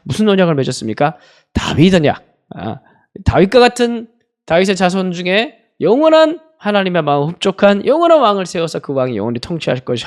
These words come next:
통치할 것이라는 다윗의 자손에 대한 약속을 하나님께서 약속하셨어요.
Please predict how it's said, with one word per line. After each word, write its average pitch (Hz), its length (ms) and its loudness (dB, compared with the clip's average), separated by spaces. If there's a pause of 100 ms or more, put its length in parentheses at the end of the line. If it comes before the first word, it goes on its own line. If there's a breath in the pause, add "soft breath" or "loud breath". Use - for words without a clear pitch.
통치할 170 320 -6
것이라는 123 640 -4 (400 loud breath)
다윗의 220 400 -2
자손에 226 340 2
대한 185 200 0
약속을 156 320 -4
하나님께서 151 380 -6
약속하셨어요. - 640 -8